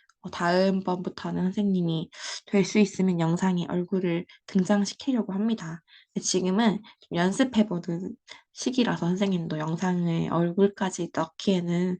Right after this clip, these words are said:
좀 약간 부담이 되어가지고, 어, 해봤고요.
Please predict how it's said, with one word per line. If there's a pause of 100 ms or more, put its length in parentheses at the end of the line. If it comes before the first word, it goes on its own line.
(420)
좀
약간
부담이
되어가지고, (420)
어, (260)
해봤고요.